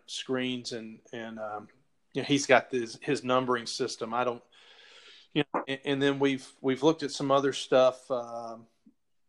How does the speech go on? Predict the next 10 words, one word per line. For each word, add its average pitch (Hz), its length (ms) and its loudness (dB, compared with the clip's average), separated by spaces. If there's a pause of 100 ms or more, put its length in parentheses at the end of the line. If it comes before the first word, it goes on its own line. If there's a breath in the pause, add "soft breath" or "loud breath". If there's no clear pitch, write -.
(420)
you 139 140 -8
know, 123 260 -6
I, 135 240 -4
I - 20 2
don't 143 140 -2
know 139 100 0
how 143 180 2
much 135 420 -6
the, 123 260 -2 (480 soft breath)
the 120 320 -4